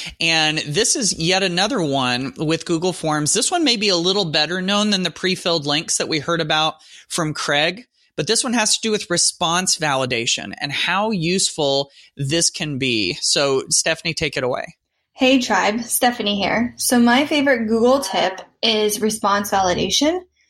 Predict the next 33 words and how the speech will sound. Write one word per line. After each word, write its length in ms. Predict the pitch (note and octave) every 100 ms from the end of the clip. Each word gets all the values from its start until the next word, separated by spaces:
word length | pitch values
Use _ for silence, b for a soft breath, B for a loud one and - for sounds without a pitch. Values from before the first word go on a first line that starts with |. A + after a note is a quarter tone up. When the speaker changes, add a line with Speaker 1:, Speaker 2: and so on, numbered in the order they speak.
| _ _
Speaker 2:
and 180 | A#3+ A#3+
this 180 | D4 G4
is 160 | F#4
found 240 | C4+ B3 A#3+
in 160 | A3
Google 280 | G#3+ G#3 G3+
Forms. 720 | - D#3+ - - B3 - - _ _ _
So 280 | - - B3+
when 240 | A#3+ A#3 A#3
you 180 | C#4+
go 340 | C#4+ B3+ B3 B3+
to 200 | B3+ A#3
Google 340 | G#3 G#3 C4
Forms 580 | C4 G3 F#3+ A3+ C#4 - -
and 120 | A3
you 80 | G#3
add 180 | G3+ G#3
a 60 |
new 180 | A3+ G#3+
question, 600 | G#3+ F#3+ F#3+ - B3 B3 -
I 40 | G#3+
usually 460 | A3 A#3 C4+ B3 -
add 200 | G3+ G3+
a 120 | G#3
short 340 | - G3+ -
answer 320 | F#3 F#3 B3+
question, 460 | C4+ D#4+ D#4+ - F#4 G4 - _ _ _ _ _
and 200 | - A#3+
then 240 | A#3 A3+ A3
this 320 | B3 C4+ -
feature 520 | B3 B3 B3 D4+ D4+
is 300 | - A#3 - - -
hidden. 480 | A3+ F3 - A3+